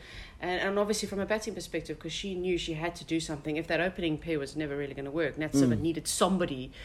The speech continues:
Speaker 1: to back her up.
Speaker 2: Yeah.
Speaker 1: And Heather Knight did that. And those two together, well, w-, we've seen in the past, they bat b-, really well together and they're a very dangerous combination.
Speaker 2: Mm.
Speaker 1: Heather Knight had a good tournament.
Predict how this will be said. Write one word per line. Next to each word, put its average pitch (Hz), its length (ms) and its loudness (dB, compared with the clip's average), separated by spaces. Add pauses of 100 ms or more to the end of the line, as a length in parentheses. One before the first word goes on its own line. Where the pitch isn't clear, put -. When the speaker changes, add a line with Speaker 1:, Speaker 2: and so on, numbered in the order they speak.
(180)
Speaker 1:
to 160 280 2
back 170 220 0
her 151 80 0
up. 165 300 4 (240)
Speaker 2:
Yeah. 131 100 4
Speaker 1:
And 170 160 4
Heather 185 200 4
Knight 175 260 2
did 196 200 -2
that. 101 240 -4 (340)
And 156 100 -2
those 196 180 4
two - 140 -2
together, 180 640 6 (240)
well, 185 320 6
w-, 170 200 -6
we've 196 160 -2
seen 240 200 2
in 170 80 6
the 156 60 0
past, 160 320 2
they 185 100 0
bat 165 240 0 (400)
b-, 165 120 -2 (140)
really 180 340 12
well 143 220 4
together 127 380 -2
and 123 80 -4
they're 143 100 -6
a 160 40 2
very 156 120 4
dangerous 127 380 -4
combination. 131 640 -8
Speaker 2:
Mm. 110 80 -10 (280)
Speaker 1:
Heather 160 140 -4
Knight 147 220 -2
had - 100 -10
a - 20 -12
good 147 140 -8
tournament. 143 400 -10